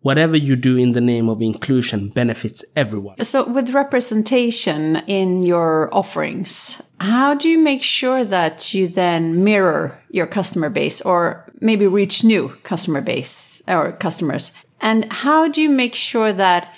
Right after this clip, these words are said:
Speaker 2: representation then doesn't become stereotypical or, you know, reinforce stereotypes that we see in society?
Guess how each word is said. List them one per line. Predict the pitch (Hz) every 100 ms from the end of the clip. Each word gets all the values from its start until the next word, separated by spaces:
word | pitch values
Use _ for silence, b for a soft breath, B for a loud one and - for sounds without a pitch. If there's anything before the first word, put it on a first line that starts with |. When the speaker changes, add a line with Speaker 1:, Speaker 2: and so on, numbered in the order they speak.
| -
Speaker 2:
representation | 196 214 214 196 202 196 208 190 196 196 190
then | 180 175 175
doesn't | 170 190 175
become | 170 202 170 160 160
stereotypical | - - 190 170 170 220 208 185 - 180 151 151 147
or, | 151 147
you | 165
know, | 156 151
reinforce | 196 208 175 - 202 185 156 165
stereotypes | - - 165 160 156 - - - - - - -
that | - - 147
we | 156
see | 160 165
in | 156
society? | 170 170 - - - - 185